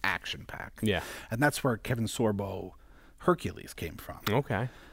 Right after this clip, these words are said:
Speaker 1: Is they did a couple of those with Kevin Sorbo's Hercules and Tony Quinn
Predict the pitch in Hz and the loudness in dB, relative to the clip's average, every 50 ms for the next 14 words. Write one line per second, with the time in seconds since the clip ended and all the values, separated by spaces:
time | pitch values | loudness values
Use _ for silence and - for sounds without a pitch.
0 | - - - 113 104 113 117 107 110 123 117 - - 117 - 107 104 101 101 110 | -20 -10 -6 -2 0 0 2 2 2 0 0 0 0 0 0 0 0 0 0 0
1 | 104 98 101 95 - 101 95 - - - - - - - 113 110 120 117 - 135 | -2 -2 -4 -6 -6 -6 -8 -6 -6 -8 -8 -8 -6 -4 -2 0 0 2 4 4
2 | 117 104 113 107 98 - - 104 - - 101 92 92 92 92 - - 98 92 - | 4 4 4 2 2 0 -4 -4 -4 -4 -6 -6 -4 -6 -6 -8 -8 -8 -8 -4
3 | - 120 101 95 - - - 104 95 90 92 95 - | -4 -4 -4 -4 -4 -4 -4 -4 -4 -4 -6 -8 -12